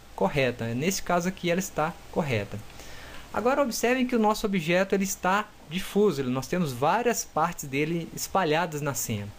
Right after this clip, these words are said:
Mas vocês notaram que todo objeto nós trabalhamos através do detach, ou seja, criamos uma cópia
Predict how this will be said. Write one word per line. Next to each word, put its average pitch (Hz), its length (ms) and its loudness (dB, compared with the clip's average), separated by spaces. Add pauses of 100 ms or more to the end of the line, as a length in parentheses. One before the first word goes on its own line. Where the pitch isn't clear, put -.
(480)
Mas 175 140 2
vocês 247 300 2
notaram 208 520 2
que - 160 -10
todo 233 400 2
objeto 165 480 0
nós 151 160 -4
trabalhamos 156 540 0
através 151 340 0
do 160 140 -2
detach, 156 840 0
ou 156 120 2
seja, 135 280 2
criamos 175 500 2
uma 208 180 4
cópia 196 500 2